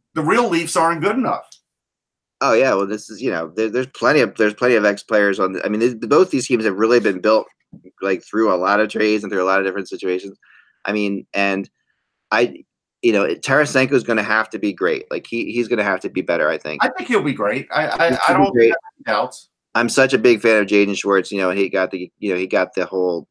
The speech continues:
Speaker 2: y-, you
Speaker 1: The
Speaker 2: know,
Speaker 1: hat trick.
Speaker 2: That's huge. You know, um, Braden Shen has the ability to do good things in the playoffs. They,
Speaker 1: Well,
Speaker 2: they
Speaker 1: Braden Shen's been hot and cold. He's, he still has good hands. He's, he's not a fantastic player all the time, but he has his moments.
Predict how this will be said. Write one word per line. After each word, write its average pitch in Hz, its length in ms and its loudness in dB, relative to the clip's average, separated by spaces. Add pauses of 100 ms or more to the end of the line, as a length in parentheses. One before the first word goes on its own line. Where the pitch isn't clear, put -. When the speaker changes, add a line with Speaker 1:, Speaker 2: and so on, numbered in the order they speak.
(140)
Speaker 2:
y-, 85 160 -14
you 95 100 -8
Speaker 1:
The 104 80 -4
Speaker 2:
know, 117 40 -6
Speaker 1:
hat 120 220 -4
trick. 131 140 -2 (380)
Speaker 2:
That's 117 260 2
huge. 98 360 4
You 95 80 -2
know, 90 320 4
um, 87 220 0
Braden 110 240 2
Shen 101 300 -2
has 92 220 -2
the 95 60 -4
ability 90 300 0
to 85 40 -16
do 90 100 -8
good 90 160 -4
things 90 180 -8
in 90 40 -10
the 87 60 -10
playoffs. 85 400 -6
They, - 120 -2
Speaker 1:
Well, 131 120 2
Speaker 2:
they - 60 2
Speaker 1:
Braden 269 220 -2 (220)
Shen's 196 140 -6
been 160 160 -2
hot 135 260 2
and 117 100 -10
cold. 104 280 -2
He's, 160 160 -12
he 175 140 -8
still 233 320 -2
has 247 140 0
good 202 220 2
hands. 151 580 0 (600)
He's, 196 180 -10
he's 175 180 -8
not 202 200 2
a 214 60 -6
fantastic 185 640 0 (120)
player 147 340 2 (200)
all 143 180 8
the 139 160 -2
time, 139 360 2
but 139 180 -4
he 151 100 -2
has 165 220 0
his 143 140 -6
moments. 107 400 -2